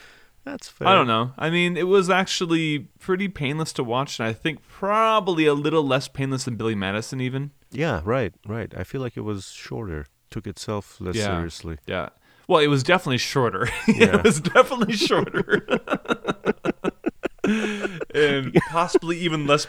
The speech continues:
Speaker 2: plot-based than Billy Ma-,
Speaker 1: Right.
Speaker 2: yeah, I think it's almost certainly less plot-based.
Speaker 1: Yeah, there wasn't,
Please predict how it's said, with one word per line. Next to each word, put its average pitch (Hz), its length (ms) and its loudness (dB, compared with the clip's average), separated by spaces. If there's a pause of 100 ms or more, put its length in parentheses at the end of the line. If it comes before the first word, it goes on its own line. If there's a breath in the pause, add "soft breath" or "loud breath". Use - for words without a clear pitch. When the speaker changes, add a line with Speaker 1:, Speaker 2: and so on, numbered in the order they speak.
Speaker 2:
plot-based 117 680 -2
than 120 140 -6
Billy 110 160 0
Ma-, 104 60 -4
Speaker 1:
Right. 104 100 0
Speaker 2:
yeah, 135 140 6
I 104 60 4
think 135 180 -8
it's 113 100 -10
almost 127 240 -4
certainly 113 240 -6
less 101 140 -6
plot-based. 87 840 -8
Speaker 1:
Yeah, 135 320 -2
there 107 120 -6
wasn't, 120 480 -4